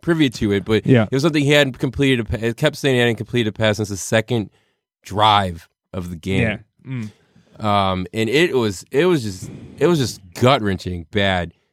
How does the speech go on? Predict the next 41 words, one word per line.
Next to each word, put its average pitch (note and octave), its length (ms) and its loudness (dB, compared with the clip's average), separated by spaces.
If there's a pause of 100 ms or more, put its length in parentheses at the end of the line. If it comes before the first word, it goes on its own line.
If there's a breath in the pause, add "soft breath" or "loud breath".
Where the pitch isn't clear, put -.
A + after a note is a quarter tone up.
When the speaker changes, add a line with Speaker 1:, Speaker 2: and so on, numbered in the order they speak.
(220)
Speaker 1:
uh, G2 160 0
getting G2+ 240 0
to G#2 120 -6
that G2 200 0
point. F#2+ 240 -4
And C#3 80 2
just D3 260 -2
speaking D#3+ 400 0
to C3 100 4
Hor-, A#2 180 -6
just A2+ 200 -4
Hornibrook's B2 460 2
part, G2 300 0 (1400 soft breath)
was C3 200 0
it C3 100 2
all C3+ 260 4
on G3+ 160 0
him? G3+ 360 0 (380)
No, F#3+ 560 4
but E3 140 2
a E3 40 4
lot C#3 280 4
of C#3+ 140 2
it A2+ 120 0
was. G#2 460 -2 (160)
He C3 200 -2
was B2 240 0
put, - 260 -4
he C#3 100 4
was, C3 200 -2 (420)
you C3 140 0
know, F#2+ 220 -2 (160)
doing B2+ 200 2
the B2 80 2
thing A#2+ 220 -2
where A2+ 100 2
he G#2+ 80 2
throws A2 360 0
the G2+ 80 -6
ball G#2+ 320 4
where G2 280 0